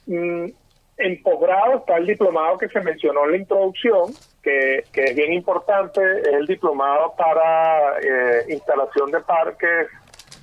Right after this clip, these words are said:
generadores eólicos y fotovoltaicos que se dicta en el ciap, pues bueno, este, y que dirige el profesor Luis Ramírez. Este, este, este va a ser el salón de práctica, pues este va a ser el salón donde,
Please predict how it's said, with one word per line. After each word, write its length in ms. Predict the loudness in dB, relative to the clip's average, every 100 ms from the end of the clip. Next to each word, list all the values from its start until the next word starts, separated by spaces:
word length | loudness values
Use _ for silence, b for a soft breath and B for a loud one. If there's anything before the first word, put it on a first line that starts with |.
| -20 -20 -20 -4
generadores 640 | -2 0 2 2 2 2
eólicos 480 | 2 2 -2 -2 -2
y 60 | -2
fotovoltaicos 840 | -2 0 0 0 0 0 0 -2
que 140 | -4 -4
se 140 | 0
dicta 280 | 0 -2 -4
en 40 | -2
el 140 | -4
ciap, 380 | -2 0 0 -4 _ -2
pues 260 | -2 0
bueno, 280 | 0 2 0
este, 260 | -2 -6 -6
y 240 | -8 -6
que 120 | -2
dirige 360 | 0 0 -2 -4
el 100 | -2
profesor 520 | -4 -4 -2 0 0
Luis 240 | 0 -2 0
Ramírez. 480 | -2 0 0 0
Este, 640 | -2 -2 -2 0 2 0 -4 _ B B B B _
este, 800 | -6 -6 -6 -4 0 2 0 -2
este 220 | -4 0
va 80 | 0
a 100 | 0
ser 180 | 0 0
el 160 | 0 0
salón 300 | 0 0 -2
de 100 | -2
práctica, 560 | 0 -2 -4 -8 -8
pues 180 | -6 -10
este 160 | -4 0
va 100 | 2
a 60 |
ser 120 | 2 -2
el 140 | 0
salón 340 | 0 2 0
donde, 360 | 0 0 0